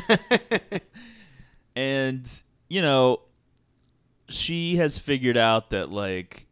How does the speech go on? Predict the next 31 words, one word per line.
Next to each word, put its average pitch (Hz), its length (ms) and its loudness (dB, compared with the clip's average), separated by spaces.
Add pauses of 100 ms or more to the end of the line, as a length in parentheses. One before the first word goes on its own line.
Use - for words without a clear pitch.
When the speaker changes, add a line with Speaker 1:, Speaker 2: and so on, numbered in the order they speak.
(140)
Speaker 2:
her 107 160 -6
father 101 420 -2
went 98 220 -6
up 95 160 -6
to 107 100 -12
Santa 98 420 -4
Mira, 95 500 -6
which 95 220 -8
is 95 140 -12
a 92 60 -12
town 98 320 -8
a 95 40 -10
couple 98 360 -8
hours 98 360 -4
away 95 280 -6
from 95 240 -14
wherever 98 320 -6
they 95 200 -10
are 85 360 -14 (540)
in 92 120 -16
California, 90 840 -12
and, 92 600 -8 (1120)
you 160 140 -6
know, 135 120 0
they've 131 240 0
narrowed 131 460 0
it 123 80 0
all 120 220 2
down 117 320 -2
to 117 120 -8
this 107 540 -6